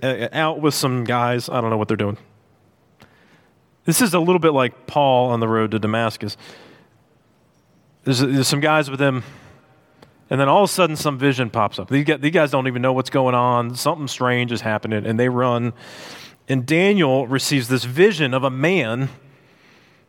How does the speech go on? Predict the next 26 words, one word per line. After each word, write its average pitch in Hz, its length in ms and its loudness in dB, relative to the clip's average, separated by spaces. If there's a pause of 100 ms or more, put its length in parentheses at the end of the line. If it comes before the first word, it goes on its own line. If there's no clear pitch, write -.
(520)
and, 135 200 0
you 151 80 0
know, 123 160 0
we 139 260 0
could, - 180 0 (640)
you 131 80 0
know, 117 60 0
verses 120 260 -2
five 127 300 0
through, 117 440 -4
you 123 100 -2
know, 107 180 -2 (960)
six - 360 -2
here 123 200 0
about, 120 280 -2 (440)
it - 60 -14
gives 143 160 0
this 139 180 0
fantastic 156 840 -2
description 131 560 -4
of 107 100 -2
the 110 80 0
person 123 480 -6
that's, - 300 -8
you 117 60 -2
know, 98 160 -4